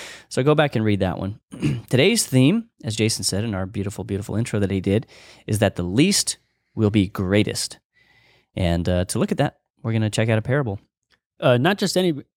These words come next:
Speaker 2: any parable, Doug. The parable of the mustard seed.
Speaker 1: Mm,
Speaker 2: This can be
Speaker 1: mm.
Speaker 2: found in Mark chapter four, verses thirty through thirty-two if you are reading along.
Speaker 1: This makes me think of mustard.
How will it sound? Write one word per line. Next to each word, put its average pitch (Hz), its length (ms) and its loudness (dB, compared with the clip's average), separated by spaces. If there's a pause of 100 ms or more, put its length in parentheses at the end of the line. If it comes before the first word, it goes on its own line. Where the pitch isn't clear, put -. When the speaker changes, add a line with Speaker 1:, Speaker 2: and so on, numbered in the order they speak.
Speaker 2:
any 170 160 0
parable, 117 320 0
Doug. 175 360 2 (140)
The 107 360 2
parable 196 360 2
of 170 160 0
the 175 100 2
mustard 139 520 -2
seed. 87 480 -10
Speaker 1:
Mm, 113 220 -8
Speaker 2:
This 147 120 -6
can 180 120 -12
be 160 80 0
Speaker 1:
mm. 113 60 0
Speaker 2:
found 170 320 2
in 139 260 0
Mark 151 360 2
chapter 170 300 -2
four, 139 580 2
verses 139 320 -4
thirty 151 360 0
through 123 320 -2
thirty-two 131 580 2
if 120 180 0
you 113 200 0
are 107 180 4
reading 104 340 -2
along. 117 360 -2 (120)
Speaker 1:
This - 140 -6
makes 127 240 0
me 113 80 0
think 101 160 -2
of 90 100 -4
mustard. 196 500 0